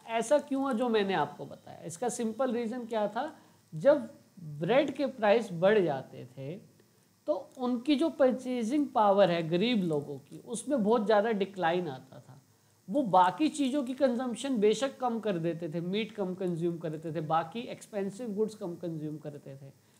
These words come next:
लेकिन उनके लिए तब भी सबसे ज़्यादा cheap क्या ही पड़ता था? bread ही पड़ता था, है ना। तो ये भी एक law of demand जहाँ पे fill हो जाता है और ये clearly बता रखा है। इस पे बेटा एमसीक्यू बनते हैं, ध्यान से समझ लेना, Giffen Goods पे,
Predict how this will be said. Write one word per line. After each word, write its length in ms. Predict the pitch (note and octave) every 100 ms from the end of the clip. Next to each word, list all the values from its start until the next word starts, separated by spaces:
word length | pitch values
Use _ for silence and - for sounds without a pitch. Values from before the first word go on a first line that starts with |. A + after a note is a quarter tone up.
| _ F3+
लेकिन 320 | F#3 G3+ C#4+ -
उनके 320 | A#3 A3+ C4+
लिए 140 | C#4 D4+ -
तब 140 | C4+ A#3
भी 180 | D#4+ D4
सबसे 280 | B3 -
ज़्यादा 280 | - B3 A#3
cheap 280 | A3+ A#3 A#3 -
क्या 100 | F3
ही 80 | F3
पड़ता 380 | E3+ D#3+ D#3
था? 200 | D3+ F3+ C#4+ - - _ -
bread 360 | D3+ F3+ F3+
ही 60 | D#3
पड़ता 360 | - B2 B2 B2+
था, 260 | B2+ _ _ _ -
है 80 | B2
ना। 140 | A2 A2+ - _ _ -
तो 60 | D4
ये 420 | F#3+ F3 A3 D4
भी 200 | C4 D4+
एक 200 | D4 B3
law 220 | A#3 A3
of 140 | A3+ G3+
demand 320 | G3+ F#3+ F#3+
जहाँ 240 | E3+ E3+
पे 160 | E3 E3+
fill 280 | D#3+ D#3 D3+
हो 100 | D3
जाता 340 | D3 C#3+ -
है 180 | D#3+ G#3 - _ -
और 120 | F3
ये 80 | A3
clearly 520 | A#3 A3 G#3 A3+ B3+ C4
बता 320 | G#3 G3+ D3
रखा 300 | D3 - F#3
है। 80 | F#3+
इस 140 | E3+
पे 140 | - F#3+
बेटा 300 | F3+ G3+ G#3+ - -
एमसीक्यू 520 | F3 E3 G#3 G3+ G#3+
बनते 320 | F#3 E3 E3
हैं, 80 | F3+
ध्यान 240 | E3 D#3 D3+
से 120 | E3+
समझ 240 | D#3 D#3
लेना, 340 | D3+ D3+ F3 B3+ - _ -
Giffen 440 | D#3+ G3+ G#3 G3+ E3+
Goods 240 | D#3 -
पे, 260 | - C3